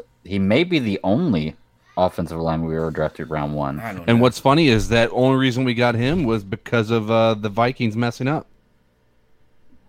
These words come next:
Speaker 3: That was when the
Speaker 1: I'll
Speaker 3: Vikings
Speaker 1: take
Speaker 3: didn't get their pick in in time.
Speaker 2: That's
Speaker 3: And
Speaker 2: right.
Speaker 3: it's,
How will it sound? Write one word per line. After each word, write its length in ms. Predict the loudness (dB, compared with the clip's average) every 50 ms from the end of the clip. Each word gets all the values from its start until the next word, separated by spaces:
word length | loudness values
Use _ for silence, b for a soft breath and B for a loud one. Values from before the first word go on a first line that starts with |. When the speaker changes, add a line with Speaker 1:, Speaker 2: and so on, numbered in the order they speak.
| _ _ _ _ _ _ _ 0
Speaker 3:
That 80 | 2 2
was 140 | 2 4 4
when 100 | 6 6
the 60 | 6
Speaker 1:
I'll 60 | 6 6
Speaker 3:
Vikings 340 | 4 4 4 4 2 2
Speaker 1:
take 60 | 2 0
Speaker 3:
didn't 140 | -2 0 0
get 120 | 0 0
their 120 | 0 0 0
pick 240 | 0 -2 -2 0
in 100 | 0 0 0
in 140 | 0 -2 -2
time. 320 | -2 -2 -2 -2 -2 -4 -6 -10
Speaker 2:
That's 400 | -6 0 2 4 4 4 4 4
Speaker 3:
And 60 | 4 6
Speaker 2:
right. 280 | 6 6 6 6 6 4
Speaker 3:
it's, 220 | 2 -2 -10 -18